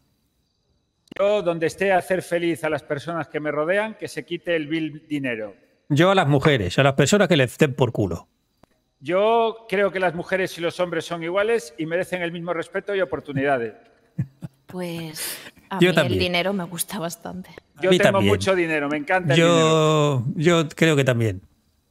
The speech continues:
Speaker 2: Sí.
Speaker 1: Me
Speaker 2: Podría
Speaker 1: encanta el
Speaker 2: tenerlo.
Speaker 1: dinero, sí.
Speaker 2: Yo te atraco un banco si es necesario.
Speaker 1: Lo que haga falta. Pero
Speaker 2: Sí.
Speaker 1: sobre todo, que estés a gusto, Lola.
Speaker 3: Ya, ya veo, ya.
Speaker 2: Sí.
Speaker 3: Que qué rápido cambiáis de opinión.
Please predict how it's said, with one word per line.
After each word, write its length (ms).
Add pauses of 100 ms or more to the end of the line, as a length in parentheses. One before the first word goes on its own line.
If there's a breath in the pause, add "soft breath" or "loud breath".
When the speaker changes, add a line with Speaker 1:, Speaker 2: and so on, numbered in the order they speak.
(120)
Speaker 2:
Sí. 340 (840)
Speaker 1:
Me 100
Speaker 2:
Podría 200
Speaker 1:
encanta 160 (100)
el 80
Speaker 2:
tenerlo. 40
Speaker 1:
dinero, 360
sí. 200 (180)
Speaker 2:
Yo 200
te 60
atraco 280
un 80
banco 460
si 120
es 140
necesario. 580 (140)
Speaker 1:
Lo 160
que 80
haga 160
falta. 400 (500)
Pero 140
Speaker 2:
Sí. 180 (280)
Speaker 1:
sobre 320
todo, 640
que 140
estés 420
a 40
gusto, 340
Lola. 320 (340)
Speaker 3:
Ya, 360
ya 200
veo, 240
ya. 240
Speaker 2:
Sí. 260 (680)
Speaker 3:
Que 160
qué 200
rápido 600
cambiáis 420
de 80
opinión. 560